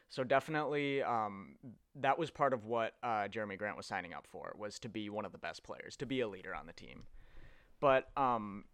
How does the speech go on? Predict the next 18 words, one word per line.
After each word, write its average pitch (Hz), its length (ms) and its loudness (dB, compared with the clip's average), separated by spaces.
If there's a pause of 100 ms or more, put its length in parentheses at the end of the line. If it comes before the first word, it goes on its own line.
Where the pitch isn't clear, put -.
(280)
so 147 140 -4
yeah, 117 220 4
definitely 160 420 2
starts 143 260 4
with 135 140 -4
him. 113 240 -2
I 104 80 -2
think 113 240 -6
he's 113 240 -6
probably 101 840 -4 (1080)
who 156 180 4
you 160 140 8
would 151 100 8
expect - 520 2
to 131 60 -4
really 127 300 2
be, 117 320 -4
like, 101 160 -4